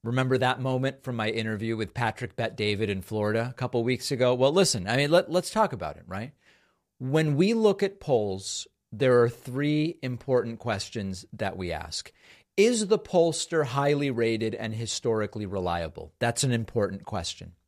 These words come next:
Second question, is this one poll dramatically different than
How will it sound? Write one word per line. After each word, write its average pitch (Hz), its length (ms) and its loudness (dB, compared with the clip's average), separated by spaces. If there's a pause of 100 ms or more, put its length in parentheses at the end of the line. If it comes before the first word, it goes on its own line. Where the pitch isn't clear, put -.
Second 170 440 0
question, 92 520 -10 (420)
is 180 320 6
this 165 240 2
one 156 440 2
poll 131 600 2 (160)
dramatically 139 760 0
different 117 640 -2 (140)
than 135 300 0